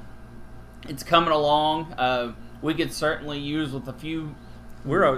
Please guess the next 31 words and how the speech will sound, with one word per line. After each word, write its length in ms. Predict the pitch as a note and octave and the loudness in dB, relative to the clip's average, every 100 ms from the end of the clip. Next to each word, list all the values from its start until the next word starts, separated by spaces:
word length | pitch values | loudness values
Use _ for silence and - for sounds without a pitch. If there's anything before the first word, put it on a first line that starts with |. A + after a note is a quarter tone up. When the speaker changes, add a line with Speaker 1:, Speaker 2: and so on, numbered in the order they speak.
| A2 | 6
Speaker 2:
uh, 60 | D#3 | 6
Speaker 1:
bips 280 | G3 - | 6 4
and 100 | F3 | 2
Speaker 2:
we're 140 | G#3 B3 | 6 8
in 100 | F#3 | 10
good 80 | - | 10
Speaker 1:
boops. 40 | |
Speaker 2:
shape, 160 | G3+ F#3+ | 10 8
except 180 | F3+ D#3+ | 6 4
for 80 | C#3 | 2
the 100 | B2 | -2
boat 560 | - C#3 B2 C#3+ F3+ | -2 -6 0 4 4
has 160 | D#3 A#2+ | 4 2
the 80 | A#2+ | -2
kick, 320 | E3 D#3 - | -4 -4 -4
the 80 | C3 | -2
really 180 | D3+ C3+ | 0 2
nice 220 | C3+ B2 | 0 -2
mic. 480 | A2+ B2+ A#2+ G#2 G#2+ | -2 0 2 0 -2
I'd 100 | G#2+ | -4
like 140 | G#2+ | -4
to 60 | A2 | -4
get 160 | A2 | -4
one 120 | G#2 G#2+ | -4 -4
of 40 | |
those. 220 | G#2+ G2+ | -2 -2
That's 80 | G2+ | 0
Speaker 1:
Yeah, 220 | D#3 D3+ B2 | 4 6 6
Speaker 2:
about 140 | G2+ | 2
it. 260 | G#2 G#2 D3+ | 0 2 6
Speaker 1:
uh, 320 | D3+ C#3+ | 6 6